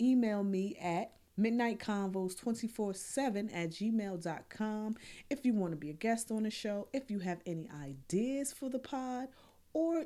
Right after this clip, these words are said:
you know, you just wanna say, "Hey, hello, what's up?" You enjoy listening to the pod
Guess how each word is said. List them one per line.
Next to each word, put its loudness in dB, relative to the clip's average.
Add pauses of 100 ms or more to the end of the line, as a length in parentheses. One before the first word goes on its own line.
you 0
know, -2
you 0
just -4
wanna -2
say, -2
"Hey, -6
hello, -4
what's -6
up?" -4
You 0
enjoy 2
listening -2
to -4
the -2
pod -4